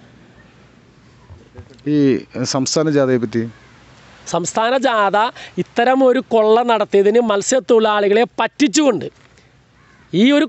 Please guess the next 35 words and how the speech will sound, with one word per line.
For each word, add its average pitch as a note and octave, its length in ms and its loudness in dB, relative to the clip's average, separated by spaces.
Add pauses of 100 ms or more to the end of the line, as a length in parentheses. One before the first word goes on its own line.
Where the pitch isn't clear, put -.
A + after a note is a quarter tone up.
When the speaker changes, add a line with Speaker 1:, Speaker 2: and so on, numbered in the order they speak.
Speaker 2:
കൊള്ളയ്ക്ക് B3+ 540 2 (160)
ഒരു B3 140 0 (160)
പുകമട-, C#4 580 0
പടലം C#4 320 -2 (100)
സൃഷ്ടിക്കുന്നതിന് B3+ 580 0
വേണ്ടി B3 180 2 (120)
മാത്രം. A3+ 320 0
ഞാൻ A#3 240 0
ഇന്ന് A#3 180 2 (340)
റോട്ടിൽ A#3 400 2
ചെന്നപ്പോൾ A#3 340 0 (100)
രണ്ട് A#3 280 -2
മൂന്ന് C4 180 4 (100)
വാഹനങ്ങൾ G#3+ 520 0 (340)
ഈ - 20 4 (140)
ജാഥയുമായി A3+ 580 0
ബന്ധപ്പെട്ട് G#3 480 0
വൈപ്പിൻകരയുടെ A#3 800 2
റോട്ടിലൂടെ G#3+ 460 4
കടന്നു G3+ 240 0
പോകുന്നത് F3+ 240 4
കണ്ടു. C#3 160 -2 (280)
ഞാനത് B3 380 2
വണ്ടി C4 320 2
നിർത്തി B3+ 260 2
വായിച്ച G3 360 -2
ആളാണ്. A2 200 -8 (520)
രാവിലെ A3 340 0 (340)
മത്സ്യവുമായി B3 680 0
പ്-, A#3 160 0
റോട്ടിൽ G#3 240 2 (100)
ചെന്ന്, A3 200 2 (160)
മാർക്കറ്റിൽ G3 440 0
ചെന്ന് G3+ 220 0
കഴിഞ്ഞപ്പോഴാണ് F#3+ 460 2